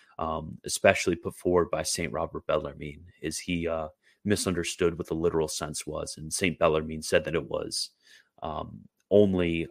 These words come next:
according to the bare, uh, words, where actually in the literal sense, there's two species, one of the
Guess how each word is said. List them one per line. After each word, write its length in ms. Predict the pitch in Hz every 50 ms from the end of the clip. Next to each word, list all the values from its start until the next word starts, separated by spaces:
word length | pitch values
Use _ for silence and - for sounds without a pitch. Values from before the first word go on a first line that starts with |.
| -
according 500 | - 90 - - 98 90 85 82 80 80 -
to 280 | - - 82 80 80
the 360 | 78 - 78 78 78 80 78 -
bare, 600 | - 85 - 87 85 80 80 78 76 76 78 - _ _ -
uh, 260 | - 50 50 - - - _ _ _
words, 560 | - 90 87 80 78 - 76 78 - - - - _ - - - _ -
where 360 | 87 85 85 82 80 - -
actually 560 | 95 101 - - - - 95 82 78 78 73 -
in 100 | 92 104
the 80 | 104
literal 320 | 95 92 92 82 82 78 78
sense, 280 | - - 82 80 -
there's 340 | - 71 71 - - - - _ _ _ _ _ _ _ _ -
two 160 | - - 113
species, 640 | - - - 82 78 76 - - - - - - -
one 240 | 90 87 92 98 98
of 240 | 92 90 85 - -
the 180 | - 85 82